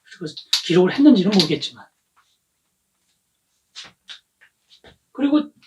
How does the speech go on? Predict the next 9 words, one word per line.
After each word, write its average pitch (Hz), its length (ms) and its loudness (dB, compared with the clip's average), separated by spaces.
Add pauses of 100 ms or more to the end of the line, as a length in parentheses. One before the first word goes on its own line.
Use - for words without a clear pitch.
(120)
이십사 233 720 -4
장에 208 520 -2 (2500)
이거하고 277 500 2
거의 220 280 2
뭐 196 180 2
판박의 285 400 0
얘기가 170 200 -2
나오죠. - 360 -12
그죠? - 260 -20